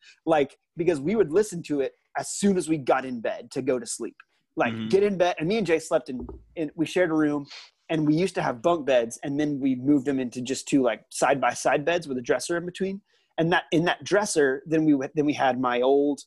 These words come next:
Speaker 1: like, uh, stereo, and we would just turn one
Speaker 2: <laughs> Wow.
Speaker 1: speaker towards each of our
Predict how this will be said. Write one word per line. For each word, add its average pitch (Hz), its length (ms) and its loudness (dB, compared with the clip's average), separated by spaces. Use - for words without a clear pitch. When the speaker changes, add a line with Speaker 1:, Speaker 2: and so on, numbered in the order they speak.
Speaker 1:
like, 117 220 -6
uh, 113 340 -4
stereo, 127 540 -2
and 151 140 2
we 156 80 4
would 139 140 0
just - 240 -4
turn 160 320 0
one 147 160 0
Speaker 2:
<laughs> - 0 -
Wow. - 40 0
Speaker 1:
speaker 147 520 0
towards 139 400 -2
each 151 200 -6
of 139 140 -2
our 117 300 -4